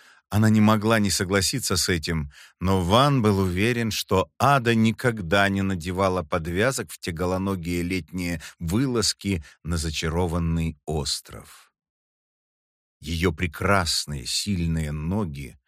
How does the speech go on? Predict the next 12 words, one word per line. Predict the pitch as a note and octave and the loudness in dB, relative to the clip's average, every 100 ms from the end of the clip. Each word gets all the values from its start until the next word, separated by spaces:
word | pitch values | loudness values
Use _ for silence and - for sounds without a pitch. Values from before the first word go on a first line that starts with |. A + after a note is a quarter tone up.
| _ _ _ _ | _ _ _ _
возможно, | D2 F2 D#2+ G2 F2+ F#2+ F#2 | -2 -2 0 0 0 0 -2
стали | - G#2 F#2+ F2+ | 0 0 0 0
длиннее, | E2+ F#2 G2 G#2 B2 A2 G#2 | -2 0 2 2 4 4 2
но | G2+ | 2
все | E2+ - | 0 0
еще | A#2 - G2 | 0 -2 -6
сохраняли | G#2 - G#2 G#2 A#2 A2 G2+ - - - F2+ | -6 -2 -2 2 2 2 0 -2 -16 -12 0
бледный | G#2+ G#2 F#2+ F#2+ F#2+ | 4 6 4 2 2
лоск | F#2+ B2 G#2 - - | 2 0 -2 -6 -8
и | F#2+ E2+ | -6 -4
гибкость | D#2 G#2 - - E2 - E2+ | -2 -2 -2 -2 -2 -4 -4
ее | E2+ E2+ G2 G2 F#2+ | -2 0 2 2 0